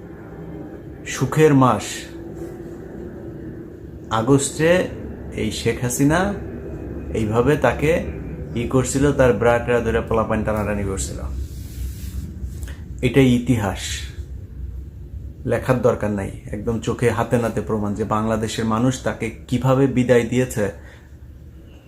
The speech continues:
মানে, কিভাবে পালিয়ে গিয়েছে, তারপরে মানুষ গিয়ে তার, তার সাথে কিভাবে ফান করেছে, এটা ইতিহাস। আর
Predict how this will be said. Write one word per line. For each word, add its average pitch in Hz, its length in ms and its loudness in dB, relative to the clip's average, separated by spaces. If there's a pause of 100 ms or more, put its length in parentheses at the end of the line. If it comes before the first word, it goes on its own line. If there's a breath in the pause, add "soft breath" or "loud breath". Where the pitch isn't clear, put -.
(140)
মানে, 107 200 0
কিভাবে 120 420 4
পালিয়ে 127 420 4
গিয়েছে, 123 320 2
তারপরে 117 360 2
মানুষ 113 340 2
গিয়ে 123 160 2
তার, 113 220 0 (200)
তার 110 120 -2
সাথে 117 260 -2
কিভাবে 120 420 2 (120)
ফান 113 180 2
করেছে, 127 360 0
এটা 110 140 0
ইতিহাস। 104 520 -2 (1160 soft breath)
আর 98 240 0